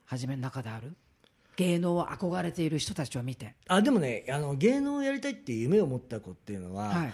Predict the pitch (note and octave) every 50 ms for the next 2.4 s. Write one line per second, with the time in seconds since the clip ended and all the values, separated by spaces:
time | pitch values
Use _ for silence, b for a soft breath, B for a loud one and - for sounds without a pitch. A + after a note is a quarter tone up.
0 | - - C#3+ F3 - - A#3+ G#3+ F#3+ G#3+ B3 A#3+ G#3 D#3 G#2+ G2 G2+ A2+ C3 C#3
1 | - - - - G#3 G#3+ A3 G#3 A3+ B3 - A2 F2 - - F3 - F3 D3 G#2+
2 | - F2 E2 D#2 C3 C3 D#3 F#3+